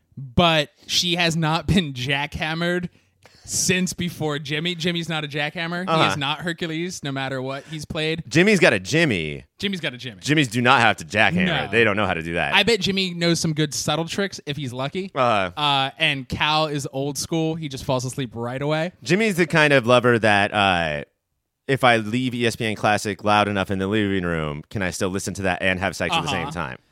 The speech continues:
Speaker 1: And, but I think what, so maybe just normal sex will not make her get to where she needs to go. But I think being straight railed is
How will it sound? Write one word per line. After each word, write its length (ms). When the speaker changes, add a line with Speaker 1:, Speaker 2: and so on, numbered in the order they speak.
Speaker 1:
And, 260
but 160
I 100
think 360
what, 220
so 480
maybe 320
just 220
normal 360
sex 420
will 140
not 220
make 220
her 220
get 260
to 80
where 160
she 160
needs 220
to 80
go. 360
But 300
I 80
think 340
being 440
straight 500
railed 480
is 640